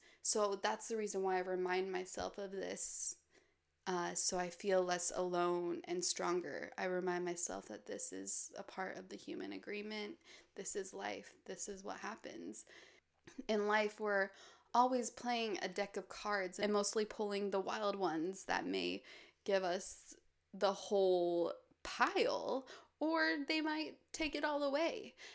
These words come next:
And even if we think we've done everything so well with a great poker face, we may be surprised. We're often surprised. And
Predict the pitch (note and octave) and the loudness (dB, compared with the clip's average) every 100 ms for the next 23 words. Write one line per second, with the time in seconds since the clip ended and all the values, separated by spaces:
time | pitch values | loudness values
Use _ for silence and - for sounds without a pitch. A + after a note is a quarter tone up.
0 | - B3 A#3+ - B3 C4 B3+ B3+ A#3+ - | -10 -6 -4 -2 0 0 0 -4 -8 -2
1 | C#4+ C4 A#3+ A#3 A3+ A3 G#3+ G#3 - A3+ | 0 0 -2 -4 0 0 0 0 0 2
2 | A3+ A3+ G#3+ G3+ - - A#3 A3+ G#3+ G#3+ | 0 0 -2 0 0 2 4 4 6 4
3 | G3+ F#3+ F#3+ G3+ F#3+ F3+ F3 F3+ G#3 A3 | 6 4 2 0 -2 0 0 2 2 0
4 | - C#4 C4 B3+ F#3+ F#3 F#3 - - - | 0 0 0 -2 -2 -4 -2 0 -2 -4
5 | - - - _ _ _ - - G4 F#3+ | -20 -20 -20 _ _ _ -4 0 4 6
6 | F3+ F3 - - - F3+ - F3 - E3+ | 6 4 -2 -12 -6 -2 -2 -4 -2 0
7 | F3+ F#3 F3+ - - F#3+ - F3 F3 F3+ | 0 -4 -6 -6 -2 -2 0 -2 -2 -6
8 | F3+ - - F#3+ F#3 - G#3+ - - - | -2 -2 -2 -6 -4 -4 -2 -2 -2 -4
9 | G3 | -4